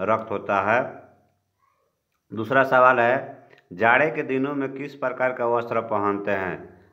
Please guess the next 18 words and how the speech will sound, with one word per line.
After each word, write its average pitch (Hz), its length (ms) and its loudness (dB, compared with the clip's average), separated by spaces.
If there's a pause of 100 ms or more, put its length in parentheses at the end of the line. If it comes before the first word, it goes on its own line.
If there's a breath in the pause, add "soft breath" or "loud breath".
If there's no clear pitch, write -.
(140)
जाड़ों 123 360 2
के 135 140 -6
दिनों 120 320 -4
में 135 240 -4
किस 135 200 -8
प्रकार 123 400 -4
का 120 140 -4
वस्त्र 120 400 -2
पहनते 107 460 -4
हैं? 131 240 -4
तो 104 80 -6
ऊनी 107 340 -4
वस्त्र, 101 760 -6
ग 101 240 2
नंबर 107 300 -2
आंसर। 90 500 -8 (320 loud breath)
जल 127 280 4
धारण 120 500 4